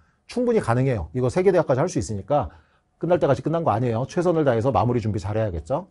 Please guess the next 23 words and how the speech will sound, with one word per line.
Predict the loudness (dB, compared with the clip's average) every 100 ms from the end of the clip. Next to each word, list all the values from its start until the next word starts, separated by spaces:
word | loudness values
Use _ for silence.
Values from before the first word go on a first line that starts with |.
| -12
자, | -10 -10 -12 -20 -20 _ _ _ -8
어, | -4 -2 0
그리고 | 2 2
이제 | 2 2 0 -2
개념어 | -2 2 4 4
좀 | 2
정리 | 0 0
좀 | 0 -2
해볼게요. | -2 -4 -8 -10 -10
핵심 | -8 -6 -2
키워드들. | 0 0 -2 -6 -6 -6 _ _ _ _ -4
자, | 2 4 4
요거는 | 4 4 4 0 -2
아까도 | -2 2 2
얘기했듯이 | 2 0 -2 -4
이제 | -2 -2
새 | 0
소식, | 0 0 0 -2 -4
그 | -4
공지사항에 | 0 2 2 2 0 0 -2
이제 | -2
파일을 | -4 0 2
올려놨으니까 | 4 4 4 2 -4 -10 -4 -4 -4